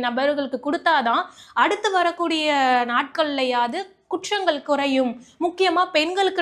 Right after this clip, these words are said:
நடக்கக்கூடிய குற்றங்கள் குறையும் அப்படின்ற ஒரு நம்பிக்கையை கொடுத்திருக்குன்னு சொல்லலாம் இந்த ஒரு கேஸ். Still வந்து பாத்தீங்கன்னா ஒவ்வொருத்தருக்குமே ஒவ்வொரு விதமான ஆயுள் தண்டனை இருக்கு. ஒருத்தருக்கு வந்து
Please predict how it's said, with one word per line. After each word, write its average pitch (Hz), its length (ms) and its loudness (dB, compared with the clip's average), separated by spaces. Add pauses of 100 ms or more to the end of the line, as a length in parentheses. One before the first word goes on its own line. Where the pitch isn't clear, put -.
நடக்கக்கூடிய 285 560 0 (100)
குற்றங்கள் 269 500 0
குறையும் 269 440 2
அப்படின்ற 269 500 2 (480)
ஒரு 302 140 8 (200)
நம்பிக்கையை 403 520 4
கொடுத்திருக்குன்னு 302 580 -2
சொல்லலாம் 254 340 2 (120)
இந்த 262 120 2 (120)
ஒரு 240 120 4 (100)
கேஸ். 233 200 -2 (300)
Still 466 260 4 (120)
வந்து 330 240 2
பாத்தீங்கன்னா 262 480 0 (500)
ஒவ்வொருத்தருக்குமே 370 680 0 (160)
ஒவ்வொரு 392 340 0
விதமான 311 340 0 (140)
ஆயுள் 262 240 0
தண்டனை 240 320 -2
இருக்கு. 226 240 0
ஒருத்தருக்கு 262 360 0
வந்து 277 140 2